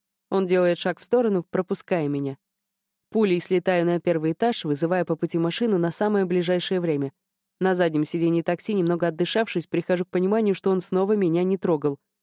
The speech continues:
Стоял рядом почти вплотную, предлагал грязные вещи, но при этом не распускал руки. Почему же тогда ощущение, что он был повсюду? Что на мне его запах, а сама я будто пропущена через мясорубку, морально растрепана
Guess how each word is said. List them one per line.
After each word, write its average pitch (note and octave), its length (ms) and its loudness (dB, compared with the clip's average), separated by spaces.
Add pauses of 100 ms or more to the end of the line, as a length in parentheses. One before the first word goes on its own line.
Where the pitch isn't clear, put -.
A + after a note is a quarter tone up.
(220)
Стоял A#3 380 2
рядом F#3+ 320 2
почти - 280 -2
вплотную, F#3+ 580 0 (340)
предлагал G#3+ 500 2
грязные G3 400 2
вещи, F#3+ 420 -2 (380)
но F3+ 220 2
при F#3+ 160 2
этом F3+ 360 2
не F3 120 2
распускал A3 580 -2
руки. G#3+ 380 -2 (840)
Почему G3+ 320 0
же E3+ 120 -2
тогда F3 320 0
ощущение, G3 520 0
что E3 160 -4
он E3+ 140 0
был F3+ 140 2
повсюду? D#3 600 -4 (500)
Что - 180 -2
на F#3+ 100 2
мне G#3 160 2
его G#3 160 2
запах, E3 500 -4 (220)
а D#3+ 80 -4
сама F3+ 240 0
я F3+ 140 0
будто E3 240 -2
пропущена F3 500 -2
через F3+ 240 -2
мясорубку, F#3+ 640 0 (240)
морально G#3 480 2
растрепана F3+ 640 0